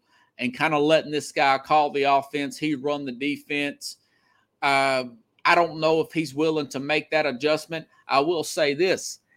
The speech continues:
if this con-, team continues to struggle, uh, maybe there's gonna be some more pressure coming up from Robert Kraft on him.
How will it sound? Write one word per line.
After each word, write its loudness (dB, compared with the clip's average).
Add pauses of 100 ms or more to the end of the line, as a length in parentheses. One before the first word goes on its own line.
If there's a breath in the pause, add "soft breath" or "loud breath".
(120)
if 0
this 0
con-, -2
team -6
continues -4
to -2
struggle, 0 (540)
uh, 0 (1080)
maybe 2
there's 2
gonna -4
be 0
some -4
more 0
pressure 0
coming -4
up 0
from -6
Robert 0
Kraft 2
on -2
him. -14